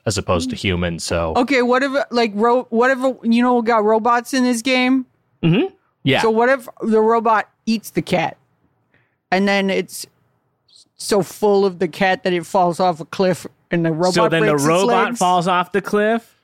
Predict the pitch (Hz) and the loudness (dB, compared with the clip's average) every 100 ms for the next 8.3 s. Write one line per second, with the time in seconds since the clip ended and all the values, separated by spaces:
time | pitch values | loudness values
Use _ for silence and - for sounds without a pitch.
0 | - 202 175 143 _ _ _ _ _ _ | 0 2 2 -2 _ _ _ _ _ _
1 | _ _ - 190 - 170 190 202 214 285 | _ _ -6 -4 -4 -4 -2 0 0 2
2 | 294 190 - 220 254 - 247 220 220 226 | 2 0 0 -2 -2 -2 0 2 0 0
3 | 196 185 143 175 175 160 160 165 156 131 | 0 -2 0 0 0 0 0 -2 -2 -4
4 | - 156 147 139 120 131 - 120 110 120 | 0 0 0 -2 -2 -4 -2 -2 0 -2
5 | 151 151 240 107 127 135 135 151 - 233 | -2 -6 -6 -2 0 0 -2 -2 -2 0
6 | 262 240 190 190 - 180 131 117 123 113 | 0 -2 -2 -2 0 0 0 0 0 0
7 | 113 104 110 104 92 87 - - 87 139 | -2 -2 -4 -2 -2 -4 -6 -4 -4 -4
8 | - - | -10 -12